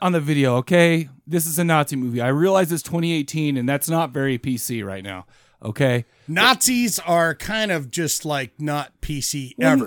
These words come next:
Speaker 1: well, well,
Speaker 2: really.
Speaker 1: well, sure, but n-, nobody gave a shit ten years ago, it seems like,
Speaker 2: Right.
Speaker 1: compared to now. But here's what I'm saying. You don't have to like 'em. You don't have to whatever. They, they, this Nazi exploitation puts out a lot of great movies. And plus, in the end, in almost everyone I've ever seen,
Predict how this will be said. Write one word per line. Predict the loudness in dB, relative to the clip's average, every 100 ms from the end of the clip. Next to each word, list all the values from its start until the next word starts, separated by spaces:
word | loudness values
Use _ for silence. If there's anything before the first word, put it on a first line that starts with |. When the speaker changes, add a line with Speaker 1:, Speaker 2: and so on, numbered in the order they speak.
| 2
Speaker 1:
well, | 0 4
well, | 6 6
Speaker 2:
really. | 6
Speaker 1:
well, | 4 2
sure, | 0 0 2 2
but | 0
n-, | 0 0
nobody | 0 0 -2
gave | 0 -2 -2
a |
shit | -4 -4 -4
ten | -2 -2
years | -2 -4
ago, | -4 -4 -6 -6
it | -4
seems | -4 -4 -2
like, |
Speaker 2:
Right. | -2 0
Speaker 1:
compared | -2 0 0 0
to | -2
now. | -6
But | -4 2
here's | 4 4 2
what | 2
I'm | 2
saying. | 2 0 -2 -8 _ _ _ -6
You | 0
don't | 2 4
have | 2 2
to | 2
like | 4 4
'em. | 2 0 0 -6 _ 0
You | 4
don't | 4 4
have | 2
to | 2
whatever. | 0 0
They, | 2 0
they, | 2 2 2
this | 0 -2 0
Nazi | -2 -2
exploitation | -2 -4 -2 -2 -2 -2
puts | -2 0
out | 2
a | 4
lot | 4 4
of |
great | 2 2
movies. | 2 0 -2
And | -2
plus, | 0 0 2
in | 0
the | 2 2
end, | 2
in | 2
almost | 2 0 0
everyone | -2 0 0 2
I've | 2
ever | 2 0
seen, | -2 -2 -2